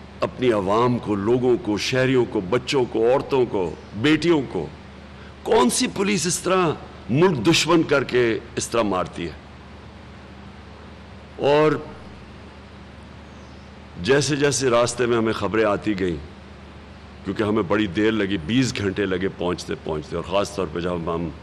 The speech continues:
अ, पिंडी और इस्लामाबाद में जब घुसे, तो जो जिस तरह आवाम निकली और सारी रात आवाम खड़ी रही सड़कों के ऊपर,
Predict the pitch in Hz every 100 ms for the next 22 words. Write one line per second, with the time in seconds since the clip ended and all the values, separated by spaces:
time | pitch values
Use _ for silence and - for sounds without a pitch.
0 | - - - - - - - 73 78 -
1 | - 95 95 98 87 82 - 87 90 87
2 | 87 85 - - - - - - 85 90
3 | 85 76 95 92 117 87 73 - - -
4 | - - - - - 104 104 85 117 139
5 | 147 143 123 - - - - - - -
6 | - 76 104 - 120 110 92 87 104 104
7 | 92 90 95 92 82 - 98 107 101 82
8 | 92 104 87 87 92 87 85 90 85 85
9 | 80 85 80 87 80 80 73 82 82